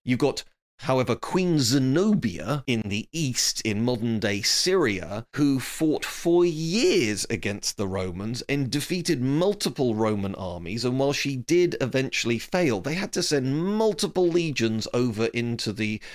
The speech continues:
Middle East to try and conquer her, and exactly what happened to her at the end has sort of, like, become a bit legendary in and of itself, so you might want to find out more about Zenobia.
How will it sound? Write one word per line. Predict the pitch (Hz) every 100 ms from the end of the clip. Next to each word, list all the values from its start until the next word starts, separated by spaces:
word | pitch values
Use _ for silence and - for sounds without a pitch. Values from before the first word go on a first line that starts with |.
| - -
Middle | 120 117
East | 113 107 -
to | 120 107
try | - 104
and | 101 104 101 -
conquer | - 160 147 104
her, | 82 90 117 -
and | 127 123 127 120
exactly | 123 123 - 165
what | -
happened | 160 - 151
to | 113
her | 107
at |
the | 95 95
end | 95 110
has | 117 113
sort | -
of, | 110
like, | 110
become | 117 - 107 110
a |
bit | 101 110 -
legendary | 110 117 117 110 113 113
in | 113 113
and | 113
of | 107
itself, | - - 180 107
so | - 123 117 - -
you | 131
might | 107 95 98
want | 101
to | - 107 104 -
find | 107 107
out | 113
more | 107 117 123
about | 123 131 131 -
Zenobia. | 123 139 175 170 90 71